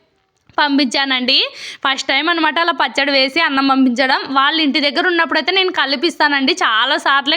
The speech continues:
కలిపిస్తాను, బాగా ఇష్టంగా తింటారు. కానీ క్యారీలోకి పచ్చడి పెట్టడం అయితే ఈ రోజే ఫస్ట్ టైమ్ అనమాట. ఎలా తింటారు అని ఒక భయం ఉండే, కానీ పప్పు చేసే ఇంట్రెస్ట్ కానీ తినాలని అసలు ఆలోచన కానీ నాకు లేదనమాట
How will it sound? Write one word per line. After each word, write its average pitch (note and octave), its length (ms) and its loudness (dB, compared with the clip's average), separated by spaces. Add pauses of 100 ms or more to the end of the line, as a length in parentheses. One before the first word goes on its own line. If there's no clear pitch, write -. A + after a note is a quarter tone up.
కలిపిస్తాను, D4 520 -2 (140)
బాగా B3+ 280 0
ఇష్టంగా C#4 420 -4
తింటారు. B3+ 380 0 (440)
కానీ D4+ 180 0 (120)
క్యారీలోకి D#4+ 640 2
పచ్చడి D#4 340 0
పెట్టడం D4 380 0
అయితే F4+ 120 2 (160)
ఈ - 20 2 (100)
రోజే C#4 280 2
ఫస్ట్ - 220 -4
టైమ్ C#4+ 200 0
అనమాట. B3+ 280 0 (260)
ఎలా C4 220 0
తింటారు C4+ 440 0
అని D#4 200 2
ఒక E4+ 100 -2 (100)
భయం B3+ 240 0 (100)
ఉండే, A#3+ 220 2 (540)
కానీ C#4 220 0 (100)
పప్పు D4 320 -2
చేసే D#4 220 2 (100)
ఇంట్రెస్ట్ C#4+ 420 0
కానీ D4 260 0 (120)
తినాలని D4 560 2 (320)
అసలు D4+ 260 0 (160)
ఆలోచన C#4+ 460 0
కానీ D4+ 240 -2
నాకు D4+ 220 -2
లేదనమాట D4 520 0